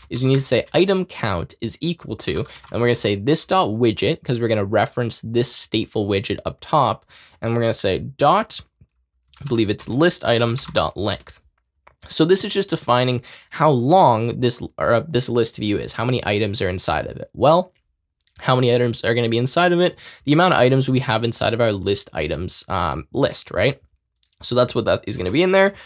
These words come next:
And then we say item builder. And what we do here is we define a function that will tell us how we build each individual item. So what we're gonna do is we're gonna say context, and then index like that,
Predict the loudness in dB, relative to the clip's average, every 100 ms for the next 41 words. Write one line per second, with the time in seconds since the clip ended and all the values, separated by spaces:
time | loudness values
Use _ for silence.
0 | -20 0 2 4 2 0 2 2 2 -2
1 | -4 0 2 4 2 2 -4 _ _ _
2 | _ _ -8 0 4 4 4 2 0 0
3 | 2 2 2 0 0 0 0 -2 -2 -2
4 | -6 -6 -4 -2 -2 -2 -2 -4 _ _
5 | _ _ 0 4 4 2 2 4 4 2
6 | -2 -14 -20 -4 4 4 4 0 4 6
7 | 6 4 0 -6 -4 -6 -4 -8 -6 -2
8 | 0 0 -4 -16 _ _ _ _ -12 2
9 | 4 6 6 4 2 2 0 0 -4 0
10 | 2 2 2 2 2 -2 -10 -12 _ _
11 | -20 -20 -6 -2 0 0 0 0 2 4
12 | 4 2 -2 -8 -8 -6 -2 -2 0 -2
13 | -2 -6